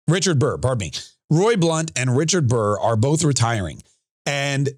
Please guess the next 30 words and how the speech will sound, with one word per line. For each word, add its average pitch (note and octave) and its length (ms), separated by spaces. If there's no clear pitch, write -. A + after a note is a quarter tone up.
the C#3 340
fact E3+ 540
that C#3+ 160
they C3+ 400
would B2+ 600
repeatedly C3 1080
do F#3+ 300
things A#2+ 640
like, A#2+ 500
you D3 120
know, C#3+ 160
for D3 180
example, C#3 380
Richard C3 400
Burr E3 240
voted C3 380
to D3 140
impeach C#3 340
Donald D3 320
Trump. E3+ 340
Um, B2 440
they C#3+ 200
voted, D3+ 560
uh, C3 280
now C#3 200
to, D3 420
for D3 160
red D#3 240
flag E3+ 260
laws. - 380